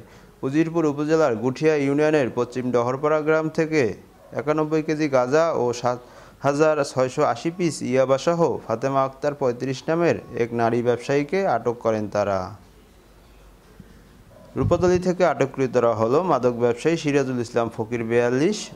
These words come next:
ও লিটন হালাদার বিয়াল্লিশ। বুধবার বিকেলে বরিশাল নগরীর রূপাতলী র্যাব আট সদর দপ্তরে এক সংবাদ সম্মেলনে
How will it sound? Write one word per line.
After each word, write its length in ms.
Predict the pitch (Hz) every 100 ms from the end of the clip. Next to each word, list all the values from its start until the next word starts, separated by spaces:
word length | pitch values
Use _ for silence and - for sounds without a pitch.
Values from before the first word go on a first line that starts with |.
| -
ও 140 | 117
লিটন 320 | 120 120 120
হালাদার 420 | 113 110 113 147 180
বিয়াল্লিশ। 840 | 131 113 107 104 104 101 - - - - - - - - - -
বুধবার 380 | 123 143 147 170
বিকেলে 500 | 160 160 175 170 131
বরিশাল 380 | 110 127 135 139 135
নগরীর 360 | 135 156 160
রূপাতলী 520 | 120 117 135 143 143 110
র্যাব 220 | 117 117
আট 240 | - 131 135
সদর 280 | - 131 143
দপ্তরে 560 | 147 156 156 165 147 113
এক 100 | 120
সংবাদ 360 | 123 123 143
সম্মেলনে 560 | 143 156 156 165 165 117